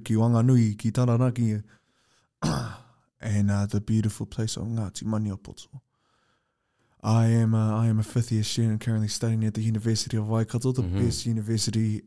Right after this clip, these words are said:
Speaker 1: in the world, if you don't mind me saying. And I'm doing the best degree of it,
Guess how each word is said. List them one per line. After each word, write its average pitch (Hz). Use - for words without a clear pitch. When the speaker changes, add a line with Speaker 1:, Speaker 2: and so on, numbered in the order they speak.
Speaker 1:
in 131
the 113
world, 113
if -
you 123
don't 104
mind 104
me 104
saying. 123
And 113
I'm 113
doing 117
the 113
best 113
degree 113
of 120
it, 101